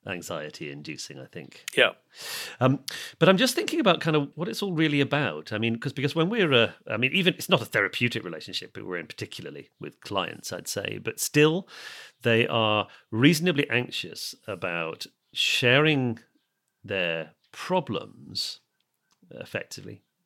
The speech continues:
Speaker 1: with somebody from outside their organization, and then that becoming a story that escapes. Uh,
Speaker 2: Mm.
Speaker 1: <laughs> uh, I mean, it,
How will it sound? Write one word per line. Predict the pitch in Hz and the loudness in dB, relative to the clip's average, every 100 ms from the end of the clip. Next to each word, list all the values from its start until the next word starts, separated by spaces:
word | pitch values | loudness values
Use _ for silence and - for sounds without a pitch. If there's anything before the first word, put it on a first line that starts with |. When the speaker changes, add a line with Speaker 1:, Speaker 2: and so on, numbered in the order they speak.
| - | -10
Speaker 1:
with | 98 | -4
somebody | 117 101 92 | -2 -2 -2
from | 95 101 | -4 -2
outside | 95 - 92 | -2 -4 -6
their | 82 82 | -6 -6
organization, | 80 80 76 78 78 76 - 90 98 | -8 -8 -10 -10 -10 -8 -8 -8 -4
and | 107 107 | -2 2
then | 120 120 120 123 - | 4 4 2 -2 -4
that | 113 131 135 113 | -2 0 0 -4
becoming | 135 - 131 123 | -6 -2 2 2
a | 120 | 2
story | - 127 101 82 | 2 4 2 0
that | 80 - | -10 -8
escapes. | - - 85 - - - - 113 - - - | -6 -4 -6 -2 2 2 2 -8 -14 -16 -12
Uh, | - 101 113 | -8 -4 -2
Speaker 2:
Mm. | 113 151 110 139 - 139 - - | 2 2 4 0 0 -12 -8 -6
Speaker 1:
<laughs> | - - - | -4 -6 0
uh, | 113 - 82 - - - | 0 0 -6 -14 -14 -6
I | 143 | 0
mean, | 143 143 | 0 0
it, | 85 143 | -4 -6